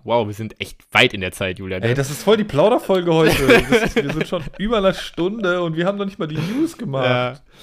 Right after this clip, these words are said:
Speaker 1: Ähm, aber ich muss es noch loswerden, weil ich sag auch, woher es kommt. Ähm, ich hab heute ja schon kurz angeteast, dass ich zweihundertfünfundvierzig offene Animes hatte. Und ich hab mir diese Liste durchgeguckt und dachte, okay, wie schaffe ich's jetzt, dass diese Sachen schnell runtergehen?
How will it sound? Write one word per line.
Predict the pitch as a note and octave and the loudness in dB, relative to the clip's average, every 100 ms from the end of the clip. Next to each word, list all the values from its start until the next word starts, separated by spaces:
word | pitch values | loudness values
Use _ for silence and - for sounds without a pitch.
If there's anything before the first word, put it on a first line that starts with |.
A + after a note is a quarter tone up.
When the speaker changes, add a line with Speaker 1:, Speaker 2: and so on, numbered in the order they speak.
| - - | -20 -10
Speaker 1:
Ähm, | - C3+ C3+ C3+ C3+ - | -2 0 2 0 -4 2
aber | C3+ F#3 | 4 6
ich | F#3 | 6
muss | D#3 G#3 | 4 4
es | F#3 | 4
noch | E3 | 4
loswerden, | C#3+ D3+ E3+ A#2 A#2 C3 C#3 - | 4 2 2 0 0 0 -8 -6
weil | G#2+ A#2+ C#3+ D#3+ F#3 - | 2 4 4 0 -4 -10
ich | B2+ | -6
sag | A2+ C#3+ | 0 2
auch, | - - | 0 -4
woher | C3 B2+ | -2 -2
es | B2+ | -2
kommt. | - B2 C3 F3 _ - - - - | -2 -2 -4 -10 _ -20 -20 -12 0
Ähm, | A#2 A#2 - | 2 2 -2
ich | - | -4
hab | D3 | -2
heute | D#3 D3 C3+ | -2 -2 0
ja | C3 | -2
schon | B2+ B2+ B2 A#2+ | -2 -6 -8 -8
kurz | - B2+ | -8 -4
angeteast, | C#3 C3+ - B2 - | -4 -4 -6 -6 -6
dass | A#2 | -6
ich | A2+ | -8
zweihundertfünfundvierzig | - C3 B2+ - B2+ B2+ A#2+ - | -8 -6 -6 -6 -8 -8 -10 -10
offene | A2+ - A2 | -12 -8 -8
Animes | G#2+ G2 F#2 - | -6 -8 -10 -12
hatte. | F#2+ C3 E3 _ _ - | -12 -12 -14 _ _ -16
Und | A2+ | -12
ich | G#2+ | -8
hab | D3 | -6
mir | C3+ | -4
diese | B2+ | -4
Liste | C3 C3+ | -4 -6
durchgeguckt | G#2 G2 - A#2 | -10 -14 -14 -14
und | A2+ | -8
dachte, | C3 - C#3 C3 C3 _ _ _ _ _ _ | -8 -6 -6 -6 -8 _ _ _ _ _ _
okay, | - - G2 E2 | -14 -10 -10 -6
wie | A2+ C3+ - | -4 -4 -6
schaffe | - B2+ - | -8 -6 -4
ich's | G#2 | -2
jetzt, | A#2 B2+ | -2 -4
dass | G#2 G2 | -8 -8
diese | G#2+ G#2 | -10 -6
Sachen | A#2 - G#2+ - | -6 -6 -10 -12
schnell | - A2+ G#2 | -8 -4 -4
runtergehen? | G2+ F#2+ F2+ F#2 G2 C#3 | -4 -6 -8 -6 -6 -10